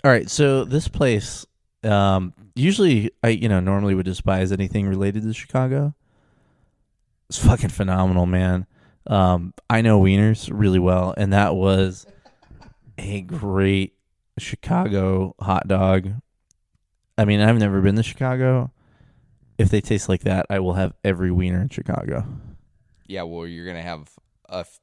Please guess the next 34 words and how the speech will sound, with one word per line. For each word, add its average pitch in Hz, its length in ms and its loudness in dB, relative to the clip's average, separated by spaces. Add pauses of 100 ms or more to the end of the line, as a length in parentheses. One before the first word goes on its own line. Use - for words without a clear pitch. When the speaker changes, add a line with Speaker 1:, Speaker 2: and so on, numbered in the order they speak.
(340)
Speaker 2:
a 95 120 -12
couple 123 280 -6
million 95 480 -10
wieners 76 480 -12
because 78 720 -14
that 80 320 -10
is 73 160 -14
a 80 100 -14
Chicago 73 500 -14
dog, 71 480 -14 (440)
and 78 120 -20
they're 73 120 -14
amazing. 58 600 -18 (500)
Speaker 1:
Dude, 95 380 -2 (160)
like, 107 280 0
fucking 113 340 0
life-changing. 92 680 -4 (840)
You 190 120 -2
know, 208 200 -2
sometimes 302 560 -8 (300)
I 151 40 0
don't 180 140 -2
think 185 120 -4
we 131 100 0
realize 104 360 0
how 101 120 0
good 87 200 -8
hot - 240 -12
dogs 104 280 -4
are. 120 300 -6
I 113 100 -8
think 135 260 -8 (120)
they're 104 400 -4
overlooked. 92 520 -6